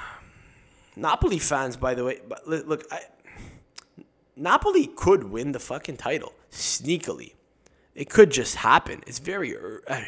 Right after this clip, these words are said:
it's not early in the season. What am I saying? There's still a lot to play, but I, I don't know.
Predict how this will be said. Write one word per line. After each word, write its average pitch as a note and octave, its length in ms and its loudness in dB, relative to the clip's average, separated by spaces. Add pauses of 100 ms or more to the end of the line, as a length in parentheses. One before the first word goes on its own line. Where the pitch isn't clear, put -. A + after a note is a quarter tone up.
it's - 160 -10
not A2 140 -4
early E2+ 200 -10
in F2 80 -10
the D#2 60 -10
season. F2 240 -6
What A2 80 -8
am G2+ 80 -8
I - 60 -10
saying? - 240 -8 (360)
There's C#3+ 180 4
still A3+ 240 8
a F3+ 40 12
lot C#3+ 300 4
to - 80 -6
play, B2+ 500 -2
but - 260 -6 (1040)
I, - 420 -4
I B2 60 -2
don't F#2 140 -6
know. A#2+ 300 -4